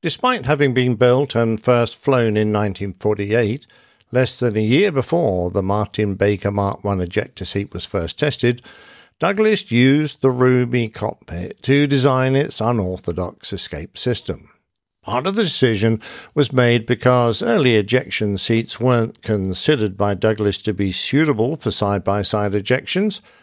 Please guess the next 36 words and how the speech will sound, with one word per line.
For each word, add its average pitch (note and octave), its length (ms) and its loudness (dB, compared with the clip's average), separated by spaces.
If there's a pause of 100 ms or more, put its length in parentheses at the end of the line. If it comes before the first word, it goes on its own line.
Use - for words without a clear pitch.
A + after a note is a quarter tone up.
(360)
and C#3+ 140 2
the C#3+ 80 4
other D3+ 260 4
was C#3 260 4
a B2 60 2
result A2+ 720 2
of G#2 240 0
an G#2+ 200 2
attempt G#2 480 -2
to - 40 -6
save D#2+ 540 -4
weight. C#2 760 -6 (840)
The - 80 -4
escape E3 400 0
tunnel D#3 440 2
led C#3 400 4
down A#2 480 2
and A#2+ 300 0
aft C3 500 -4
from G#2+ 360 0
the G#2 80 0
cockpit, - 560 -4 (380)
behind C#3+ 360 2
the E3+ 100 2
seats - 520 -2
and G2+ 120 0
exiting A#2+ 680 0
from A#2+ 240 -4
a C#3 40 0
spot A2+ 460 0
on A2+ 140 2
the A#2 160 0
underside G2+ 840 0
between E2 460 -6
the E2 120 -4
engines. F2 760 -2